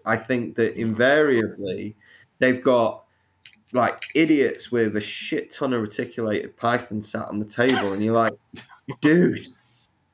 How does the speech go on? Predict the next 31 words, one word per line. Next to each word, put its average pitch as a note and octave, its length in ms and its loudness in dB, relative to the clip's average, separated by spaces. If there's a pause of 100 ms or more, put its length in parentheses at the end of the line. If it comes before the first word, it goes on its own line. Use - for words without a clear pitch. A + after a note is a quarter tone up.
(260)
Like, B2+ 200 2
you C3+ 80 4
know, A2 200 4
you, A2+ 360 -2
you E3 200 0
could E3 200 -4
literally, C#3 640 2
like, A#2 140 2
there's F2 140 -4
five D3+ 320 0
thousand B2+ 420 2
people B2+ 380 0
here. G2+ 120 0
You G2+ 160 -6
could - 160 -20
pick - 160 -2
maybe A#2 300 2
a G#2 60 0
hundred G#2+ 520 0
people B2 320 -2
capable G#2 580 -4
of - 120 -14
keeping A2 380 0
that G#2 200 -4 (300)
for - 80 0
the A#2 100 4
entirety A#2 760 0
of G2+ 100 0
its - 180 -6
life G#2+ 260 2
cycle. - 540 -14